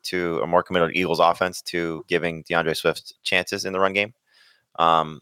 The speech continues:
I don't think they'll necessarily be way behind in this game like we've seen from them, uh, a few times recently against Buffalo and against Dallas. Uh, so, yeah, I, I think that, and San Francisco. Um, so I, I think this is an opportunity for DeAndre Swift to get right.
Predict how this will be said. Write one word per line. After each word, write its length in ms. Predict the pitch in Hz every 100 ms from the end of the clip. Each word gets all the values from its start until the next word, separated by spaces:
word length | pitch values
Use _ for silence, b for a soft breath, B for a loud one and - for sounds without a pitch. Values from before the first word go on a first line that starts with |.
| -
I 80 | 85
don't 240 | 92 87
think 220 | 98 92
they'll 120 | 90
necessarily 520 | 87 87 - 87 82 82
be 440 | 90 85 80 73 _
way 300 | - 82 95
behind 480 | 85 78 - 92 98
in 60 | 101
this 140 | 95
game 220 | - 104
like 160 | 98 90
we've 120 | 92
seen 160 | - 92
from 140 | -
them, 280 | 95 95 95 -
uh, 180 | - 85
a 80 | -
few 140 | - 98
times 420 | 98 92 92 -
recently 340 | 101 95 104 98
against 220 | 85 85
Buffalo 340 | 87 - 90 87
and 60 |
against 200 | 85 82
Dallas. 380 | 82 90 110 - _ B B B B B B -
Uh, 400 | 82 82 71 60 _ _ _ _ -
so, 160 | 101
yeah, 220 | 113 135
I, 140 | 95 101 98
I 60 |
think 200 | 95 107
that, 120 | 101
and 160 | 90 90
San 120 | 98
Francisco. 340 | 82 92 104 - -
Um, 340 | 90 85 87 -
so 120 | - 101
I, 120 | 101
I 80 | 98
think 160 | 117 113
this 120 | 110
is 60 | 110
an 60 |
opportunity 540 | 104 101 - 104 98 98
for 160 | -
DeAndre 320 | 95 98 95 92
Swift 220 | 95 -
to 60 |
get 200 | 87 92
right. 180 | 95 82